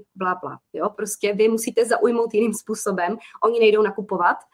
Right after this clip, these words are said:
oni možná koupí, ale nejdou nakupovat. A jako úplně takový pravidlo, který říkám, úplně nejjednodušší je,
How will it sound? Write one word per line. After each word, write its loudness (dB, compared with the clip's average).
oni 4
možná 2
koupí, -4
ale -4
nejdou -2
nakupovat. -8
A 4
jako 0
úplně -2
takový -6
pravidlo, 0
který -2
říkám, 0
úplně -2
nejjednodušší -4
je, -4